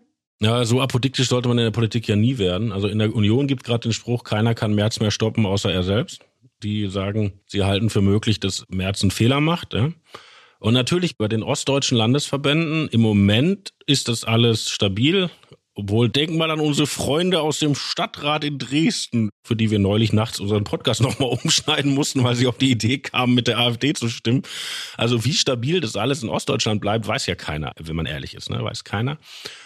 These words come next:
Also es, natürlich läuft es gerade sehr für Merz, aber ist der Drops gelutscht?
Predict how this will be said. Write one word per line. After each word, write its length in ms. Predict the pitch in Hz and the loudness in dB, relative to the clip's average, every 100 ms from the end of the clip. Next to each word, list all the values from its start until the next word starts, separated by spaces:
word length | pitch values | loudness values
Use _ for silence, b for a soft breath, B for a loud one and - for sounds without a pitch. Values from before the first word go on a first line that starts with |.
| B - | B -4
Also 200 | 120 120 | 0 2
es, 200 | - - | 0 0
natürlich 500 | 107 160 190 196 - | -2 0 0 -2 -4
läuft 320 | 107 117 151 - | -2 0 -2 -4
es 100 | - | -8
gerade 300 | 101 110 107 | -2 0 0
sehr 240 | 104 110 | 2 0
für 120 | 107 | 0
Merz, 540 | 95 101 147 - - - | 0 0 -2 -6 -12 -6
aber 360 | 110 113 110 | -2 0 0
ist 160 | 117 - | -2 -2
der 80 | 113 | -2
Drops 320 | 101 110 - | -2 -4 -4
gelutscht? 560 | 101 117 - - - | -2 -2 -4 -10 -14